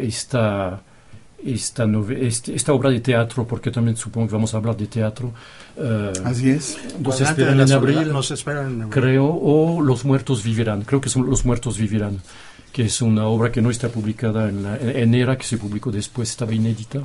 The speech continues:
Speaker 1: Eh, y dice, "Ahí sí me siento a gusto, porque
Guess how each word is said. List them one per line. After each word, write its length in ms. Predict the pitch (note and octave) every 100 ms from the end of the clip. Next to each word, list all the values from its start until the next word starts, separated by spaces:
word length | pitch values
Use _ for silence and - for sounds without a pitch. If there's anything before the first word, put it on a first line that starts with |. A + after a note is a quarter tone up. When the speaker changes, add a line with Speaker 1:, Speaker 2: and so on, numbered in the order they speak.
| C3+ - - - -
Speaker 1:
Eh, 540 | C#3+ B2 A#2 A2+ A2+ A2+ - -
y 120 | - C#3
dice, 340 | C#3+ E3 F3
"Ahí 240 | - D#3 D#3+
sí 180 | - E3+
me 120 | B2+
siento 340 | - B2+ C#3
a 60 | A2
gusto, 400 | A2+ C3+ - D3+
porque 260 | - C#3+